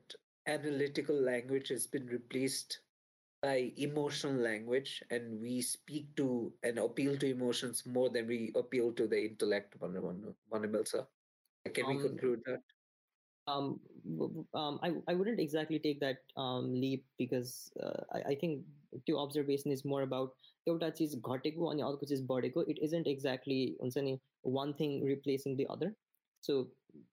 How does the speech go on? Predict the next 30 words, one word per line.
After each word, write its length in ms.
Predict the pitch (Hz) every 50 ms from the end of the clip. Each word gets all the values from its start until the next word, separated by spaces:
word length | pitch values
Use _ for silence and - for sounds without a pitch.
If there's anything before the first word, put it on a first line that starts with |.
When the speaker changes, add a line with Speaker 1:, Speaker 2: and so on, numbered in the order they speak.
| _ _ _ 143 147 143
Speaker 2:
but 200 | 156 156 160 - -
at 120 | 160 156
the 80 | 160 165
same 240 | - - 170 170 165
time, 320 | - 165 151 165 165 - - _ _ _ _ _ _ -
um, 220 | - 127 123 147 - _ _ _ _ _ _ - - - - - - _ _ _ - - _ _ _ _ _ - -
uh, 300 | 78 65 - - 50 - - - - - - - - - - - 156 -
this 140 | 208 208
idea 360 | 151 156 202 190 - 254 277 214
of 100 | 175 -
emotional 380 | 175 170 170 165 - 170 -
appeal, 400 | - 131 - - 147 135 123 - - - - - -
हुन्छ 160 | - 135 - 147
नि, 160 | 139 131 127 -
through, 260 | - 143 131 127 - - - _ -
let's 260 | - 131 139 139 -
say, 80 | - 139
specifically 560 | 135 - - 135 131 - 131 131 127 127 123
political 460 | 123 - 117 123 127 127 127 123 123
language 340 | 123 127 123 127 123 127 127 - - - - _ _ _
is, 220 | - - 160 - - -
is, 180 | 175 156 - - -
is, 120 | 165 156 -
is 140 | - 165 165
quite 240 | - 196 180 170 - - -
fascinating 560 | 160 165 - - 180 165 156 151 151 151 -
अहिलेको 340 | - 143 151 147 147 139 143 143
टाइममा 240 | 139 131 135 135 135
specifically, 640 | - - - 131 - 151 139 - 131 - 127 123 127
किनकि, 420 | - 135 131 123 - 135 127 123